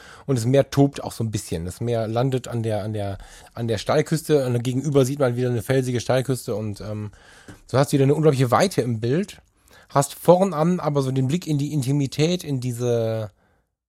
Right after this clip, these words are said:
was passiert bei denen, aber das Bild hat wenig Informationen eigentlich. Also, ähm, auf der Wiese liegt nichts rum, vor dem Haus liegt nichts rum, auf der Straße liegt nichts rum.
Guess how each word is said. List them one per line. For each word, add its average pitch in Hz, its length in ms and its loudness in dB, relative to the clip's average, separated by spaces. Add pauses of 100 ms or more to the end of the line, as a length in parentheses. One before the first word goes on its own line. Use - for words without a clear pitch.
(200)
was 135 140 0
passiert 185 380 -2
bei 123 120 4
denen, 151 400 -2
aber 139 180 -2
das 131 100 -4
Bild 196 200 -4
hat 143 160 2
wenig 208 240 0
Informationen 180 640 -4
eigentlich. 98 500 -8
Also, 123 300 -4 (720)
ähm, 127 240 2
auf - 160 2
der 143 160 4
Wiese 196 240 0
liegt 190 220 0
nichts 175 200 -4
rum, 175 400 2
vor 170 160 2
dem 156 160 2
Haus 160 240 4
liegt 165 160 -2
nichts 156 240 -4
rum, 143 560 0
auf 165 160 -2
der 180 80 2
Straße 143 400 0
liegt 135 220 -4
nichts 131 200 -6
rum. 127 440 -2